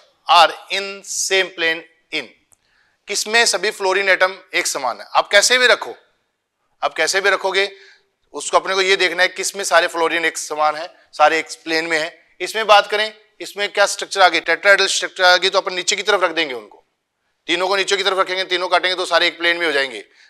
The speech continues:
कार्बन और हाइड्रोजन एक प्लेन में नहीं रहेंगे, बाकी नीचे से फ्लोरीन वाले एक प्लेन में आ जाएंगे,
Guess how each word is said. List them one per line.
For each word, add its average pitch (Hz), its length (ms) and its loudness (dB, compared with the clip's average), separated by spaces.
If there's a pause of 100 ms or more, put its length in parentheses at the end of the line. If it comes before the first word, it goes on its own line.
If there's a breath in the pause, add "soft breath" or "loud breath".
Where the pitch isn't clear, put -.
(120)
कार्बन 165 400 8
और 196 120 4
हाइड्रोजन 156 380 2
एक 175 120 -2
प्लेन 170 180 0
में 175 120 -4
नहीं 180 140 2
रहेंगे, 180 220 2
बाकी 170 200 -2
नीचे 160 220 -8
से 160 60 -6
फ्लोरीन 160 320 -4
वाले 165 180 2
एक 160 100 -8
प्लेन 160 200 -4
में 165 100 2
आ 160 40 4
जाएंगे, 175 220 0